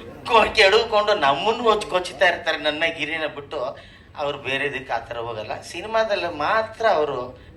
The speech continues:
ಪ್ರಣಯ ಹೀರೋ ಅಲ್ವಾ ಗಣೇಶಣ್ಣ? ಹಂಗಾಗಿ ಇದರಲ್ಲಿ ಪ್ರಣಯಕ್ಕೆ, ಆ, ಸರಿಯಾಗಿರೋರು ನಮ್ಮ ಡೈರೆಕ್ಟ್ರೇ. ಅವ್ರಿಗೆ ಹೇಳಿದ್ರೆ ಈ ಮಾತು ಒಪ್ಕೋಬೋದು.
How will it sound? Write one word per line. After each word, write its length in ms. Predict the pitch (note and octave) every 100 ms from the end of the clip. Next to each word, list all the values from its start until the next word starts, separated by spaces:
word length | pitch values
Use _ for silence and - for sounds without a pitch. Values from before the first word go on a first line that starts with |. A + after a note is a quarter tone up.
| -
ಪ್ರಣಯ 360 | D3 D#3 D3+ B2 - - - - -
ಹೀರೋ 280 | C#3 C#3 -
ಅಲ್ವಾ 540 | - D3 E3+ C#3+ B2
ಗಣೇಶಣ್ಣ? 400 | B2 C3+ - E3+ - - - - - - - - - - - D3
ಹಂಗಾಗಿ 640 | D#3 F3 C#3+ D3+ C#3+ - -
ಇದರಲ್ಲಿ 520 | E3 G#3+ F3 E3+ G3+
ಪ್ರಣಯಕ್ಕೆ, 1160 | G#3 E3 F#3+ A#3 B3+ B3 B3+ B3 F#3+ A#3 - - - - - - - -
ಆ, 160 | F#3+ F3+
ಸರಿಯಾಗಿರೋರು 920 | F#3+ G3+ A3 B3 B3 A3 G#3+ G3+ A#3
ನಮ್ಮ 260 | G3 E3+ -
ಡೈರೆಕ್ಟ್ರೇ. 640 | D3 D3 B2 A2+ G2+ - - - - - - - - - - - -
ಅವ್ರಿಗೆ 540 | B2 - B3 D4+ D4
ಹೇಳಿದ್ರೆ 500 | A#3+ G#3 G3+ G#3 B3+
ಈ 140 | G#3+ F#3
ಮಾತು 320 | E3 F#3+ G3
ಒಪ್ಕೋಬೋದು. 840 | E3+ F#3+ - F#3 - D3 D3+ -